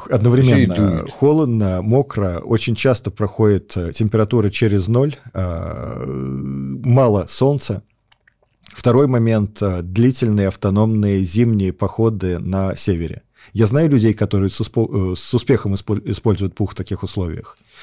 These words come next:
Speaker 1: но средний человек, э, проще ему будет ходить с синтетикой. Это связано с целым рядом, как бы, причин. Прежде всего, лёд накапливается внутри непосредственно спального мешка,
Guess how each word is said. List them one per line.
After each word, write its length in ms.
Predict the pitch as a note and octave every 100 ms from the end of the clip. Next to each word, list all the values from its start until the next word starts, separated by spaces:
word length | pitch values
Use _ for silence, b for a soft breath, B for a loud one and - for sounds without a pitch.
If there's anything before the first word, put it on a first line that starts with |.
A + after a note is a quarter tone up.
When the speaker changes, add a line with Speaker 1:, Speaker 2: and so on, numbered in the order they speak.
| B B
Speaker 1:
но 460 | - G#2 A2+ A2+ G2
средний 420 | - B2 B2+ A2+
человек, 540 | G#2 G#2 G2 B2 C3+ -
э, 140 | F#2+ - _
проще 400 | B2 B2+ D3+ A#2
ему 140 | G2 G#2+
будет 220 | A2+ A2
ходить 260 | G2+ F#2+
с 40 | -
синтетикой. 560 | F#2 E2+ D#2+ - - - _ B B B
Это 200 | - A2
связано 400 | G2+ A#2+ G#2 F#2 F2+
с 40 |
целым 440 | - G2+ F2 E2+ - -
рядом, 320 | A#2 A2 F2
как 220 | E2 E2 D#2+
бы, 440 | E2+ D#2 C#2+ D#2
причин. 360 | - G#2+ - D3+
Прежде 300 | - G#2+ G2+
всего, 520 | - F#2 F2+ G2+ F#2+
лёд 260 | A2+ A#2 A2
накапливается 920 | G#2 - G2+ G2+ F2 E2+ - - E2+ B B B
внутри 360 | A2+ A#2+ - B2
непосредственно 560 | G2+ G2+ - G#2 -
спального 420 | G2 - G2 F#2 F#2
мешка, 440 | G#2 - C#3+ E3